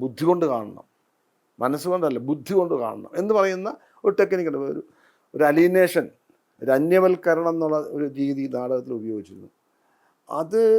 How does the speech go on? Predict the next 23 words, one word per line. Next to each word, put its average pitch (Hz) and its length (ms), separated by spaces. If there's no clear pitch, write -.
ഈ 170 80
പറഞ്ഞ 190 240
ഉദാഹരണം 180 320
പറഞ്ഞ 165 240
ഒരാൾ 160 200
ഭക്ഷണം 147 380
കഴിക്കാതെ 123 460
ഒരാൾ 117 200
കുറേ 127 140
നാളായിട്ട് 127 360
ഭക്ഷണമില്ല, 123 480
അത് 139 140
നമ്മൾ 147 140
നാടകത്തിൽ 170 280
അവതരിപ്പിക്കുകയാണ്. 175 560
അങ്ങനെ 147 260
അയാൾ 147 140
രോഗിയായി, 135 580
അങ്ങനെ 120 260
അവശതയായി, 120 600
ചോര 127 280
തുപ്പി 117 280
മരിക്കുന്നു. 107 440